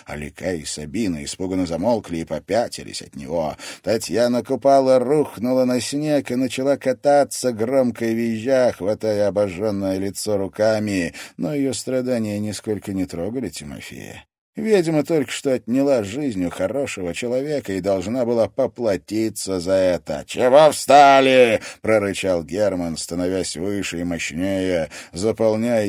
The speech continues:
изнутри шкуру огромного волка. «Хотите получить свою награду? Так помогайте!» Тимофей резко встряхнул рукой,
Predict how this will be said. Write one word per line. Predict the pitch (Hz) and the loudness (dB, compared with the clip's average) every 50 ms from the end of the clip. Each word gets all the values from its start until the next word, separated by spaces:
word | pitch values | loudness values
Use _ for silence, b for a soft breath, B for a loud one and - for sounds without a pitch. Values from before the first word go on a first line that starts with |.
| 98 104 | 0 -2
изнутри | 104 92 80 92 98 98 - - 87 95 113 113 107 92 | -2 -4 -4 -6 -6 -6 -6 -6 -6 -4 -4 -2 -4 -4
шкуру | - - - _ - 98 98 92 87 87 87 | -6 -8 -10 _ -6 -4 -4 -2 0 0 0
огромного | 87 78 85 95 101 95 90 90 87 87 90 92 | -2 -2 0 0 0 0 0 -2 -2 -2 -2 -2
волка. | 92 92 95 92 90 85 82 - 78 73 67 - | -2 0 0 0 0 0 -2 -6 -8 -10 -8 -4
«Хотите | 82 87 - - 135 175 196 202 - - 226 196 | -6 -6 -2 2 2 4 4 4 6 6 4 6
получить | 196 208 196 185 175 - - 165 175 156 127 - | 6 4 4 4 4 2 2 0 0 0 0 0
свою | 147 156 151 147 143 | 4 6 6 6 6
награду? | 139 139 127 107 110 117 120 120 113 98 107 107 | 6 4 4 4 4 8 8 8 8 8 4 4
Так | 135 143 - - | 4 2 4 6
помогайте!» | 160 165 170 175 170 165 165 170 170 165 160 156 139 - 156 160 143 139 135 123 104 - B B B B B B | 4 8 8 8 8 8 10 10 10 10 10 8 6 2 4 8 8 8 8 8 6 4 B B B B B B
Тимофей | - 117 143 160 165 175 170 135 139 185 180 180 175 165 160 | -2 -2 0 2 2 2 0 0 2 2 2 4 4 2 2
резко | 160 165 165 151 - - - 143 139 131 | 2 2 2 0 0 -2 0 0 2 2
встряхнул | 110 - - 127 131 131 - 131 139 151 143 123 117 117 | 0 -2 -4 -2 -2 -2 -2 -2 -2 -2 0 0 0 0
рукой, | 120 123 - - 165 170 160 147 131 - B | -2 -2 -2 0 2 2 4 4 2 0 B